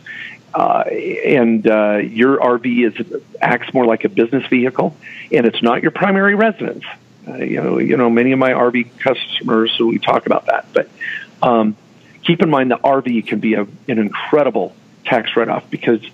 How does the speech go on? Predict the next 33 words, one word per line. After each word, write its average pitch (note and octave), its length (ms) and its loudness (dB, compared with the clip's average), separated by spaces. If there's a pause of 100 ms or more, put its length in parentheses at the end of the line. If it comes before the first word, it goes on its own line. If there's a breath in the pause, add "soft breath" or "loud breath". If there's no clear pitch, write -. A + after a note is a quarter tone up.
(340 loud breath)
you're B2 140 4
not B2+ 160 2
gonna B2+ 180 0
do A2+ 140 0
mileage. A#2 520 2
You're A2 120 -2
gonna G#2+ 120 0
be G#2 120 0
able G#2+ 140 -2
to - 80 -6
depreciate - 680 0
the A#2 120 4
R G#2+ 160 2
V. G#2 300 0 (680 loud breath)
And, A2 340 2
uh, G#2+ 120 4
bottom E3+ 340 0
line, A#2+ 300 0 (120)
for A2+ 80 -4
tailgate B2 420 0
partiers, G2 460 -2 (460 loud breath)
oh D#3 140 2
my A#2+ 100 0
gosh, A2+ 420 -2
invite D#3 460 0
a - 80 0
customer, A2 640 -2 (240 loud breath)
invite F3 380 0
your F3+ 140 2
employees, E3+ 600 -2 (400 loud breath)
invite E3 380 2
a F3+ 40 2
vendor. E3+ 540 0